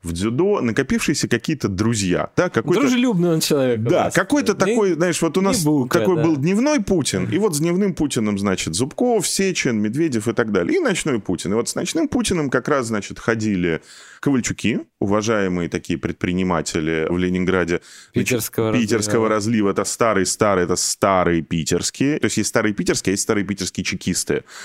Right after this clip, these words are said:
Speaker 1: Вот типа Козак, он тоже старый питерский. Он типа не чекист, но вот он из этой примерно тусовки. Так вот.
Speaker 2: Дмитрий Козак.
Speaker 1: Да.
Speaker 2: Кто он у нас сейчас?
Speaker 1: Замглавы администрации президента,
Speaker 2: Замглавы.
Speaker 1: если ничего я не
Speaker 2: Поднялся.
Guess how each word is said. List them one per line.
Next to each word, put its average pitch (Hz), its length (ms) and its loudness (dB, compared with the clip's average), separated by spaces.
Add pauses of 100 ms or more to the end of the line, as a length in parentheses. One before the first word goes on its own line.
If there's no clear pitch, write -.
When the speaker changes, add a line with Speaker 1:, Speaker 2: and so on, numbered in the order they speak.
(160)
Speaker 1:
Вот 98 140 -2
типа 123 300 0 (260)
Козак, 180 380 2
он 135 160 2
тоже 139 240 2
старый 104 260 0
питерский. - 720 -6
Он 98 300 2
типа 95 240 -2
не 87 180 0
чекист, - 520 -2
но 120 200 0
вот 123 220 0
он 110 160 0
из 92 100 0
этой 90 180 0
примерно - 400 -4
тусовки. - 480 -8 (640)
Так 180 160 0
вот. 185 140 4
Speaker 2:
Дмитрий 170 280 2
Козак. 131 480 0 (140)
Speaker 1:
Да. 98 380 0 (100)
Speaker 2:
Кто - 260 -4
он 113 140 -2
у 107 40 -4
нас 101 160 -4
сейчас? 95 160 -2
Speaker 1:
Замглавы 147 360 2
администрации 123 500 0
президента, 107 400 -2
Speaker 2:
Замглавы. 113 500 -4
Speaker 1:
если 95 360 0
ничего 90 260 -2
я 82 80 -2
не 78 60 -6
Speaker 2:
Поднялся. 110 240 -4